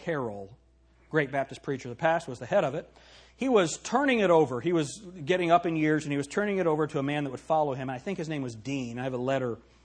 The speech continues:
that he was writing to Dean, and he said this, "If error enters into the school, take it to the trustees. If that, if they won't hear you, take it to the pastors.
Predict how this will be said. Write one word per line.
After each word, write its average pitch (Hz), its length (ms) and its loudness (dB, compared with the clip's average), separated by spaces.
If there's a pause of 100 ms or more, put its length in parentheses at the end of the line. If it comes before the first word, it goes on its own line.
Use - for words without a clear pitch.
that 131 100 -4
he 139 60 0
was 127 120 -2
writing 139 280 2
to 120 80 -10
Dean, 139 300 -4
and 123 100 -8
he 160 100 -6
said 143 300 -4
this, 135 340 -2 (560)
"If 180 220 4
error 208 540 8
enters 202 500 2
into 202 300 2
the 156 100 0
school, 151 720 0 (320)
take 226 320 2
it 202 220 0
to 196 240 2
the 165 80 -2
trustees. - 680 -2 (1600)
If 170 140 2
that, 233 320 8
if 151 80 -12
they 269 120 8
won't 240 220 6
hear 214 180 6
you, 202 200 2
take 185 200 0
it 170 40 -4
to 156 80 -4
the 151 60 -2
pastors. 127 580 -4